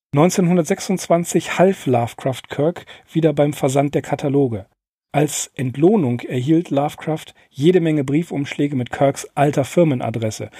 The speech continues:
Und es müssen enorm viele Umschläge gewesen sein, denn erst Mitte der neunzehnhundertdreißiger Jahre gingen diese Umschläge zur Neige. Und da wir ja wissen, wie viele Briefe Lovecraft geschrieben hat,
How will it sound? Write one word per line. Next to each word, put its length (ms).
Und 220
es 200
müssen 320
enorm 420
viele 480
Umschläge 520
gewesen 400
sein, 280
denn 300
erst 340
Mitte 280
der 120
neunzehnhundertdreißiger 1200
Jahre 520
gingen 260
diese 220
Umschläge 540
zur 200
Neige. 360
Und 240
da 140
wir 180
ja 200
wissen, 400
wie 140
viele 340
Briefe 560
Lovecraft 480
geschrieben 440
hat, 500